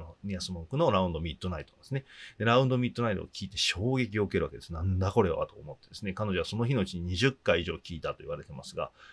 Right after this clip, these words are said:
で、もうこう、「こんな曲を書ける人って何なんだ」っていうことで。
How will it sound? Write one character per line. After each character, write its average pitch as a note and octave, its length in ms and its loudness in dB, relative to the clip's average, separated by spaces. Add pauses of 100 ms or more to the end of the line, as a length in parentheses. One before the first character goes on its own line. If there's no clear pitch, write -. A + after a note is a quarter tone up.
(140)
で、 A#2 80 4
も F2+ 400 2
う - 20 -20
こ D#2 320 -6
う、 - 40 -20 (360)
「こ A2+ 60 0
ん A#2+ 140 2
な A#2+ 140 4
曲 - 280 -4
を F#2+ 80 0
書 F#2 80 -8
け G2+ 140 -2
る E2+ 60 -8
人 E2 140 -10
っ - 20 -20
て E2+ 100 -14
何 F2+ 240 0
な D2 80 -4
ん D2 100 -10
だ」 - 100 -12
っ - 40 -14
て - 80 -14
い - 20 -10
う - 40 -8
こ D2+ 60 -10
と - 60 -20
で。 - 60 -20